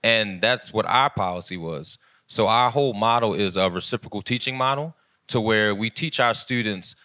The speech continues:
not only the practice, but the benefits of it, the practicality of it, and, you know, how to teach others the practice. And, uh, we really didn't know that this, that this was going on,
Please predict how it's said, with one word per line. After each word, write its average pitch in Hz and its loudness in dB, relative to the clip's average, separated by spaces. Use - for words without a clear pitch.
not 120 2
only 135 0
the 98 -2
practice, 107 0
but - -6
the 95 -4
benefits 113 -2
of 113 2
it, 110 -6
the 98 -8
practicality 104 0
of 98 2
it, 98 0
and, 101 4
you 107 -2
know, 90 0
how 104 2
to 95 -4
teach - -6
others 87 -2
the 92 -8
practice. - -2
And, 107 0
uh, 110 2
we 143 0
really 190 2
didn't 120 -4
know 131 2
that 110 0
this, 123 -2
that 104 -2
this 127 -2
was 131 -8
going 143 -2
on, 151 -2